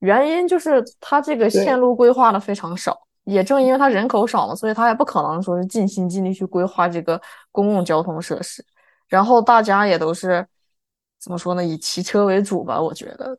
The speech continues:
Speaker 1: 骑车走路，这就是为啥外国的鞋好像普遍来说都是又丑又，又丑又舒服的那种类型。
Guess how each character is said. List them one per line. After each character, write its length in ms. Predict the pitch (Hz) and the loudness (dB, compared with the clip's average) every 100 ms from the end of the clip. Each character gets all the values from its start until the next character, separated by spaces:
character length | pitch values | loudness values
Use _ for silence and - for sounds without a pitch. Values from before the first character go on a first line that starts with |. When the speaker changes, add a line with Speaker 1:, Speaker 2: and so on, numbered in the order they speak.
| _ | _
Speaker 1:
骑 280 | - 208 269 | -8 -2 0
车 240 | 269 226 | 4 6
走 260 | 220 190 - | 6 4 4
路， 220 | 180 185 | -2 -4
这 100 | 226 | -2
就 140 | 226 | 0
是 100 | 254 | 2
为 160 | 240 254 | 6 6
啥 220 | 233 180 | 6 4
外 240 | 240 233 220 | 6 6 6
国 160 | 175 | 2
的 80 | 185 | 0
鞋 540 | 214 - - 202 170 180 | -2 -4 -6 -2 0 0
好 180 | 196 180 | -2 -6
像 220 | 196 190 | -4 -6
普 220 | - 190 | -6 -4
遍 260 | 196 214 196 | 2 2 2
来 160 | 185 | -2
说 220 | 196 180 170 | -2 -4 -4
都 120 | 175 | -4
是 180 | - 190 | -2 2
又 200 | 254 214 | 4 2
丑 360 | - - 175 | 0 0 0
又， 320 | 190 214 190 - - _ - | 4 4 2 -2 -14 _ -2
又 160 | 311 269 | 2 2
丑 320 | - 208 196 | 4 4 6
又 160 | 247 | 6
舒 320 | 262 - 233 254 | 6 2 0 2
服 140 | 240 | 4
的 80 | 214 | 4
那 160 | 208 | 2
种 240 | 202 202 180 | 0 -2 -2
类 160 | 185 190 | -2 -2
型。 240 | - | -4